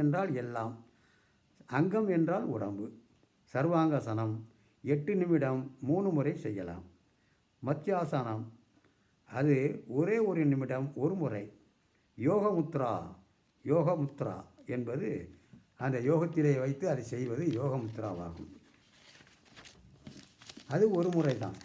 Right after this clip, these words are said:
ஒரு நிமிடம் ஒரு முறை. அப்புறம் பச்சிமோத்தாசனம், பறவைகள் எப்படி பறக்கிறதோ அதனுடைய சக்தியை பயன்படுத்தி அந்த ஆசனத்தை செய்வது மூ-, மூணு நிமிடம் நாலு முறை. ஹலாசனம்,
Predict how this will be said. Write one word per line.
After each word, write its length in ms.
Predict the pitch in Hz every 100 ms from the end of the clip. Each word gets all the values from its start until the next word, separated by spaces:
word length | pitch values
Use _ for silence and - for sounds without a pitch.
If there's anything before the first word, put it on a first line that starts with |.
| -
ஒரு 140 | 139 156
நிமிடம் 380 | 165 170 202 226
ஒரு 120 | 147 117
முறை. 260 | 101 95 - - _ _ _ _ _ _ _ _
அப்புறம் 440 | 131 131 147 120 123 202 - _ _ _ _
பச்சிமோத்தாசனம், 1080 | - 147 151 202 185 180 156 135 127 110 101 107 _ -
பறவைகள் 460 | 123 143 160 151 139
எப்படி 320 | 135 - 170
பறக்கிறதோ 680 | - 131 151 151 139 143 120 98 - - _ - 110
அதனுடைய 380 | 135 165 156 147
சக்தியை 460 | 143 143 139 185 170 139
பயன்படுத்தி 580 | 135 175 151 143 165 143 98 - - _ _ _
அந்த 200 | 120 143 127 120 - 120
ஆசனத்தை 380 | 143 151 139 110
செய்வது 400 | 107 123 123 156 190 - - _ -
மூ-, 540 | 131 175 190 185 180 175 143
மூணு 260 | 170 196 185
நிமிடம் 500 | 165 160 160 151 151 151 - -
நாலு 340 | - 120 139 131
முறை. 240 | 117 98 98 - - _ _ _ _ _
ஹலாசனம், 680 | - 143 160 151 131 107 101